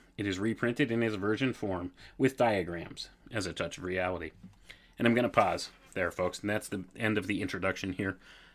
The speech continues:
As I said, there was, uh, you know, a lot of controversy about this document, and I guess back in two thousand three,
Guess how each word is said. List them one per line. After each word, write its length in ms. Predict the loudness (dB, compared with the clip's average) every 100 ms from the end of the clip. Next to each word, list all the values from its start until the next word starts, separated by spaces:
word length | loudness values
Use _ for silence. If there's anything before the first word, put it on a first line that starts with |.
| 4
As 180 | 8 8
I 120 | 6
said, 280 | 4 4 4
there 140 | 2
was, 340 | 4 4 2 -2
uh, 260 | -6 -4 -4 -6 -12
you 160 | -4 -2
know, 140 | -2 0
a 60 |
lot 180 | 0 2
of 60 | 0
controversy 640 | -2 -4 -4 -6 -4 -4
about 260 | -4 -6 -4
this 180 | -8
document, 520 | -4 -4 -4 -6 -10 -10
and 80 | -8
I 80 |
guess 200 | -6 -6
back 260 | -4 -4 -4
in 80 | -6
two 160 | -6
thousand 340 | -4 -6 -6 -6
three, 380 | -2 0 0